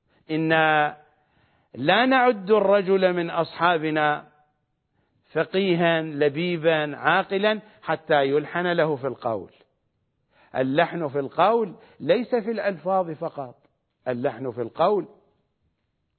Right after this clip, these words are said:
له تشققات، هناك لحن في الفعل، وهذا ما يأتي بيانه في حلقة يوم غد إن شاء الله تعالى. هذه رسالة مهدوية.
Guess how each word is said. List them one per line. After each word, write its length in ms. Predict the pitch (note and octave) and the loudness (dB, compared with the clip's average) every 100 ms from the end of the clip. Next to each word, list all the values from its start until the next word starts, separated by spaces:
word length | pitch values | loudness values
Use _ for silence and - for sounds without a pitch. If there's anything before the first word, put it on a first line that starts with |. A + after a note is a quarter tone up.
| C3 | -2
له 340 | D#3+ F3+ F#3+ | 0 2 0
تشققات، 880 | F#3 C#3 D3 - B2+ - F3+ G#3 F2 _ _ _ _ _ _ _ _ _ _ _ _ _ _ B2+ | -2 -6 -6 -6 -4 2 2 0 -10 _ _ _ _ _ _ _ _ _ _ _ _ _ _ -6
هناك 320 | C3+ C3 - | -2 -2 0
لحن 480 | B2+ D#3+ G3 G#3 F#3+ | 0 -2 -4 -6 -6
في 140 | C#3 | -6
الفعل، 500 | B2+ - B3+ F3+ G2+ - _ _ _ _ _ | -6 -2 -2 -4 -12 -18 _ _ _ _ _
وهذا 420 | G#2 B2 D#3+ F#3+ | -4 0 2 0
ما 200 | G3 F#3 | 0 0
يأتي 640 | F3 F3+ C#3+ F3 F3 E3+ - _ _ - | 0 -2 -4 -10 -8 -10 -14 _ _ -8
بيانه 840 | A2+ F#3 G#3+ F#3 C3 A2 A2+ A#3 - _ _ _ _ _ | 0 4 4 0 -4 -6 -6 -8 -14 _ _ _ _ _
في 480 | D3 F3 F3+ F3+ F3+ - _ _ | -4 -2 -2 -4 -8 -12 _ _
حلقة 960 | - C#3 E3+ - G#3+ - E3+ E3+ E3 - _ _ - | -2 2 2 2 0 0 -2 -2 -4 -10 _ _ -6
يوم 300 | C3+ D3+ C#3+ | 2 2 2
غد 440 | C3+ D#3 C3 G#2+ E2+ _ _ _ _ A2 | 2 0 0 -6 -10 _ _ _ _ -16
إن 80 | |
شاء 260 | G#2 D#3 D#3+ | -4 -2 0
الله 280 | E3 E3+ D3+ | 2 2 0
تعالى. 480 | D#3 C3+ D3+ C#3+ C3+ - - | -2 0 0 0 -4 -10 -2
هذه 420 | D#3 G#3+ G#3+ G3+ | 0 0 0 0
رسالة 600 | E3+ C#3 F#3+ A#3 G#3+ G#3 | -2 2 2 2 -2 -4
مهدوية. 960 | F3+ C#3+ B2+ C3 C#3 B3 A#3 - D3+ | -4 -4 -4 -2 -2 -2 -4 -4 -10